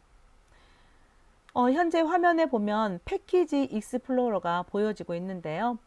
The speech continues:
패키지에서 지금 챕터 공이라는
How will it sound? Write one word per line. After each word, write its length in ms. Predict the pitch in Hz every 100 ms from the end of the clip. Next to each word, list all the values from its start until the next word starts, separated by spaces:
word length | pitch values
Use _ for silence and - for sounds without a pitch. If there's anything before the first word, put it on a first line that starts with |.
| _ _ - -
패키지에서 1120 | 339 - 339 - 269 214 180 190 190 151 156
지금 200 | - 185
챕터 540 | - 320 _ 294 277
공이라는 760 | 269 202 202 208 175 170 185